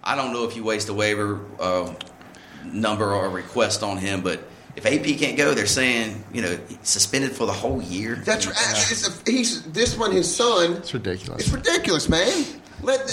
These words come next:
Speaker 2: that's a personal family matter. You know what? A lot of parents in the closet, he was driving a car, people. You got a child acting up. He could have caused a wreck. And you know the father, then if he caused a wreck,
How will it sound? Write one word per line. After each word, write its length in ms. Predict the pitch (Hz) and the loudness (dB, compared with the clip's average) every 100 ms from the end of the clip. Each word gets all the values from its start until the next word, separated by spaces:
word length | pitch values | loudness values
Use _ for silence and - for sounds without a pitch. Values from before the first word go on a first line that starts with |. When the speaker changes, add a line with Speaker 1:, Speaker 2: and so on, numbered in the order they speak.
| - | 0
Speaker 2:
that's 180 | 233 233 | 0 0
a 40 | 170 | -2
personal 500 | - 247 247 240 - | 2 2 4 2 4
family 320 | 202 202 208 | 2 4 2
matter. 480 | 160 139 156 - - - 135 | 4 4 4 2 -6 -14 -4
You 140 | 196 | 2
know 60 | 240 | 2
what? 360 | 233 247 - - - - - | 4 2 0 -10 -16 -20 -6
A 60 | 151 | -2
lot 220 | 175 240 | 2 4
of 140 | 247 - | 4 4
parents 300 | 190 175 170 | 4 4 4
in 160 | 143 | 0
the 80 | 123 | 0
closet, 480 | - - 202 214 170 | -2 2 4 4 4
he 120 | 233 | 4
was 140 | 226 165 | 2 0
driving 400 | 180 202 202 185 | 0 0 0 -2
a 40 | |
car, 340 | 220 233 247 - | 0 4 4 4
people. 480 | 247 247 262 254 - - - | 2 4 2 0 -6 -18 -12
You 80 | 233 | -2
got 160 | 254 190 | -2 0
a 40 | |
child 420 | - 240 233 220 208 | 0 2 2 2 0
acting 240 | 214 233 | 0 0
up. 180 | 220 - | 0 0
He 60 | 240 | 0
could 120 | 240 | 0
have 100 | 180 | 2
caused 280 | 202 202 165 | 0 0 -2
a 40 | |
wreck. 520 | 139 147 233 - - - | -2 2 4 2 -4 -2
And 100 | - | 0
you 140 | - 202 | 2 2
know 160 | 220 | 2
the 80 | 180 | 2
father, 380 | 165 190 226 220 | 4 4 4 4
then 140 | 180 | 4
if 40 | 170 | 2
he 60 | 156 | 2
caused 240 | 202 190 | 0 2
a 40 | |
wreck, 320 | 214 220 - | 2 2 -2